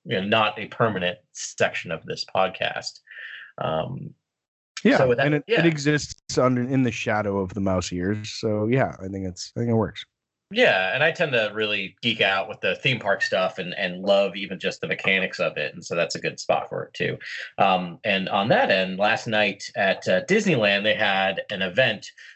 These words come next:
Speaker 1: uh, that was only for, um, wh-, who they call, what they call cast members. It's a fancy way of saying employees, the people walking around the park, basically.
Speaker 2: <laughs> Yeah.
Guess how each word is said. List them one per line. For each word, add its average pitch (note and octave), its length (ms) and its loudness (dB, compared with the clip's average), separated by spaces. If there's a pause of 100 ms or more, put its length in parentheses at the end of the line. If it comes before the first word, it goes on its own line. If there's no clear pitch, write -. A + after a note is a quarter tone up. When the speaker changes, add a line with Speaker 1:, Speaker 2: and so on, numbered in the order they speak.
(140)
Speaker 1:
uh, F#2+ 400 4
that F#2+ 200 0
was F#2+ 200 -8
only A#2 420 0
for, G2 840 2
um, F2 680 0 (240)
wh-, B2 100 6
who D3+ 160 4
they B2 140 4
call, G#2+ 260 2
what G2+ 100 -4
they A2 80 -6
call F#2 300 0
cast G2 400 0
members. D#2+ 560 -8 (220)
It's F2+ 220 -8
a F2+ 120 0
fancy F#2 320 0
way F2 100 2
of D#2 80 -4
saying D#2+ 300 0
employees, E2+ 840 -4
the - 60 -14
people G2 240 -2
walking F2+ 300 0
around F2 160 2
the E2 80 -4
park, - 340 -2
basically. A2 500 2
Speaker 2:
<laughs> - 0 -
Yeah. G#2+ 280 4